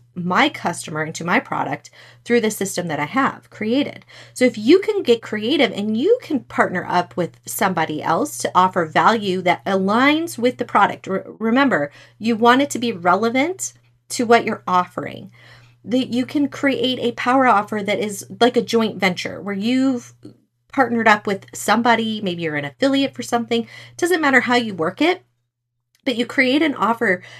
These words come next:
that it goes beyond your skill set just alone. It incorporates it and adds more to it. That's the way to really, really get the most out of a bundle. And this is something that a lot of times people really struggle with because they feel like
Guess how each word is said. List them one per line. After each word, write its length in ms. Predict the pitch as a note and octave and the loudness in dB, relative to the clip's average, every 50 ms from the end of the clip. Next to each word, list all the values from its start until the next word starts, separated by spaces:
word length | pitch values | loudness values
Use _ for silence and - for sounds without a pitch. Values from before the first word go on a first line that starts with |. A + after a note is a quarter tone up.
| - _ | -20 _
that 100 | - B3 | 4 4
it 160 | B3+ B3+ - - | 4 4 2 2
goes 280 | B3+ C4+ D#4+ E4+ - | 4 4 4 4 2
beyond 920 | - - A#3+ A3 - _ - A3 A3+ B3+ C#4 C4 A3 F#3+ F3+ E3+ E3 - - _ | -2 -8 -8 -8 -8 _ -2 0 2 4 4 4 2 0 -2 -6 -10 -12 -16 _
your 240 | - G3 G#3 G3+ F#3+ | -10 -6 -2 -2 -2
skill 300 | - - - - E3 D3+ | -4 -4 -2 -2 -2 -2
set 320 | - - F#3+ E3 - - | 0 0 0 0 0 -2
just 340 | - - G#3 F#3 E3+ - - - - | -2 0 0 0 0 -2 -10 -8 -8
alone. 560 | F3+ D#3+ E3 E3 D#3+ D#3+ F#3 A3+ D4 F4 - _ - - - - - _ _ | -6 -2 -2 0 0 0 0 -2 -2 -4 -8 _ -20 -20 -20 -20 -20 _ _
It 140 | - B3 A#3+ | 4 4 4
incorporates 720 | G3 A3 G#3 - - F4+ F#4+ - C#4 A3+ G3+ G3+ G#3 - | 4 0 -4 0 0 0 2 2 2 2 2 0 -4 -2
it 180 | G3+ F#3+ F#3+ _ - | -2 -2 -2 _ -4
and 360 | G#3+ A3 A3+ A3 A3 - - | -2 0 2 2 0 -2 0
adds 300 | - F#3+ F#3 F3 E3+ - | 2 2 4 2 0 -2
more 280 | F#3 F3+ E3+ E3 D#3+ D#3 | -6 -4 -2 -2 -4 -4
to 300 | - - - - F3 C#3 | -6 -8 -6 -4 -4 -4
it. 200 | - - - _ _ | -4 -10 -14 _ _
That's 340 | _ A#3+ A#3 B3+ C4+ C4 - | _ 6 6 6 4 0 0
the 100 | - C4 | -2 0
way 160 | A#3+ A#3+ A3 | 2 2 2
to 100 | G#3+ G3+ | 0 0
really, 440 | F3 F3 F#3 F#3+ F#3 F3+ F3 D#3 - _ | -2 -2 -2 -2 -2 -2 -4 -6 -10 _
really 500 | - E3 E3+ F3 F#3 A3+ A#3+ B3+ A#3+ A3 | -20 -18 -14 -6 -4 -2 0 0 0 0
get 180 | E3 - F3 D#3+ | 0 -2 -2 -2
the 80 | - E3+ | -2 -4
most 400 | E3 E3 D#3 D3 C#3+ - - - - | -2 -2 -2 -2 -2 -6 -8 -10 -2
out 160 | - F3 F3 | 0 0 0
of 120 | F3 E3 D3+ | 0 -2 -6
a 40 | C#3+ | -6
bundle. 520 | - - D3 C#3+ C#3 - - - - _ _ - - - - - - - _ | -2 -2 -2 -2 -2 -8 -14 -18 -20 _ _ -20 -20 -20 -20 -20 -20 -10 _
And 220 | - B3 B3 A3 G#3+ | 2 2 2 4 2
this 200 | D4 G4+ G4+ - | 0 2 4 2
is 100 | C#5+ C#5+ | 2 4
something 300 | - A#4 G#4 G#4 G4 D4+ | 4 2 2 2 0 2
that 100 | C4 B3 | 2 0
a 60 | A3+ | 2
lot 200 | G#3 G3 G3+ A3 | 4 4 4 4
of 60 | B3 | 2
times 240 | - C#4+ B3+ A3 - | -2 -4 -4 -4 -8
people 300 | - - - - F4 D#4+ | -10 -10 -6 -4 -2 -2
really 180 | D#4+ D4 C4 | 0 -2 -2
struggle 340 | A#3 - - G3+ F3+ F3+ F#3 | -4 -4 0 0 0 0 0
with 200 | E3 D3+ - - | -2 -2 -6 -6
because 240 | - G#3 - - - | -8 -12 -10 -4 -2
they 100 | B3+ A#3+ | -2 -2
feel 340 | A3+ - - - D4+ D4+ D4+ | -2 -2 -2 0 0 0 2
like 300 | C#4+ A#3 G3+ - - | 2 0 0 -2 -6